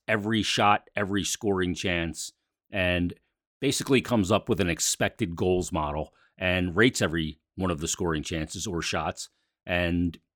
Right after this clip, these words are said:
you have your high danger, you have your mid danger, and your low percentage, and he gives it an expected goals for the game. Now, that game against San Jose was Igor Shesterkin in goal, and he's been a, a big part of it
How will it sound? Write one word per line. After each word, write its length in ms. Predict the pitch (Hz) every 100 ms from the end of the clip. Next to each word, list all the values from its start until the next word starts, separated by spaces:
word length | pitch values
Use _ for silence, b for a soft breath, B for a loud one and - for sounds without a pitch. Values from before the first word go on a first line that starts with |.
| _ _ _ _ _ _ -
you 100 | 98
have 140 | 95
your 100 | 92
high 160 | 110 110
danger, 420 | 104 101 95 95
you 140 | 92
have 140 | 87 76
your 100 | 76
mid 220 | 101 110
danger, 560 | 107 101 90 95 87 _ _ _ -
and 180 | 87 85
your 160 | 85
low 220 | 80 107
percentage, 720 | 107 101 - 87 82 78 - _ _ _
and 160 | 85 85
he 60 |
gives 160 | 98 87
it 80 | 90
an 40 |
expected 460 | 78 - 92 - 73
goals 260 | 90 80
for 120 | -
the 60 | 71
game. 240 | 71 69
Now, 80 | 73
that 180 | 92 -
game 200 | 156 165
against 320 | 135 123 -
San 200 | 120 101
Jose 260 | 90 85 82
was 180 | 73 98
Igor 220 | 104 123
Shesterkin 540 | - - 98 87 87
in 100 | 82
goal, 300 | 78 73 73 b b b -
and 120 | 78
he's 100 | 87
been 160 | 98
a, 140 | 85 -
a 80 | 85
big 420 | 76 82 110 101
part 260 | - 90 76
of 100 |
it 120 | 65